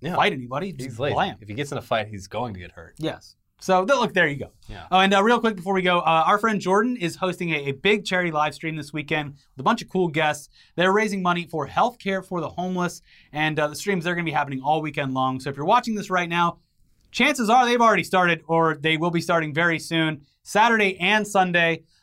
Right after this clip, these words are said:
Speaker 2: Uh, you should click the link in the description below. Head over there afterwards, uh, to either follow, save, or if, if you're watching this on Saturday, go watch their stream. They're gonna play Fortnite for charity all weekend long. A bunch of grown adults playing Fortnite.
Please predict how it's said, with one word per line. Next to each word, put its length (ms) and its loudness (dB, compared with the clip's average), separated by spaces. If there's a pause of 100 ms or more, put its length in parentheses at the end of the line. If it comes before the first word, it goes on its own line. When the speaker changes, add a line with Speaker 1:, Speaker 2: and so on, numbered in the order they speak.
Speaker 2:
Uh, 200 4
you 80 -6
should 140 -10
click 200 -2
the 60 -4
link 240 -2
in 100 -8
the 60 -4
description 380 -8
below. 520 2 (180)
Head 220 0
over 140 -2
there 160 0
afterwards, 720 -2
uh, 280 0
to 140 -10
either 220 -8
follow, 480 2
save, 400 0
or 160 -4
if, 100 -6 (200)
if 120 -8
you're 80 -8
watching 260 -2
this 120 -10
on 100 -8
Saturday, 380 -4
go 300 -2 (240)
watch 200 0
their 140 -2
stream. 400 -2 (220)
They're 120 4
gonna 140 2
play 160 2
Fortnite 540 2
for 80 -4
charity 380 2
all 360 4
weekend 380 0
long. 200 2
A 40 -8
bunch 180 0
of 140 -4
grown 300 2
adults 340 2
playing 240 0
Fortnite. 500 -4